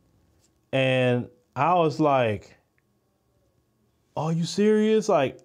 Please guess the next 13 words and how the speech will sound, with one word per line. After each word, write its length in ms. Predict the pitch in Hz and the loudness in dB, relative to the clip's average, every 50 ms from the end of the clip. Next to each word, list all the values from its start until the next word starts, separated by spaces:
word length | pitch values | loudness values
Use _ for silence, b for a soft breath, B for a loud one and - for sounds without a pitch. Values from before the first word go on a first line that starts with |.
| _ | _
I 140 | 135 139 143 | -2 -2 -2
couldn't 480 | 135 - - 165 156 143 147 143 135 131 | -4 -2 0 0 0 0 0 -2 -2 0
believe 460 | 135 135 135 139 131 123 113 95 90 | 0 2 2 2 2 2 0 -2 -4
it. 120 | 85 - - | -10 -14 -12
I 220 | - 104 113 110 101 | -8 -6 -6 -6 -6
could 340 | - - - - 127 113 110 | -8 -6 -4 -4 -2 -2 -4
not 560 | 113 117 117 120 123 123 123 - - 95 107 | -4 -4 -2 -2 -2 -4 -6 -8 -10 -10 -8
believe 420 | 113 113 113 117 113 104 95 82 | -6 -2 -2 0 0 0 -2 -6
it. 160 | 85 80 - _ _ _ _ | -10 -16 -18 _ _ _ _
Could 480 | - - 147 143 147 139 - - - | -4 0 0 0 0 0 -4 -8 -12
not 420 | 104 113 117 117 120 117 82 80 107 | -8 -6 -4 -4 -4 -4 -6 -8 -8
believe 360 | 113 110 117 117 110 101 90 | -8 -4 -4 -2 -2 -4 -6
it. 120 | 85 - | -8 -14